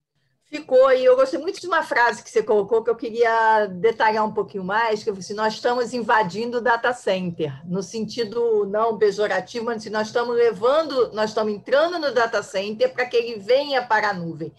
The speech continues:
Você acha que esse vai ser um movimento muito forte aqui no Brasil, da, do data center ir para a nuvem?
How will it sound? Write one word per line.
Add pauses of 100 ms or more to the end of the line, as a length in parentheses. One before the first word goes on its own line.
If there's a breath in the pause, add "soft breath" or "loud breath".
(280 soft breath)
Você
acha
que
esse
vai
ser
um
movimento
muito
forte
aqui
no
Brasil, (480 soft breath)
da,
do
data
center
ir
para
a
nuvem?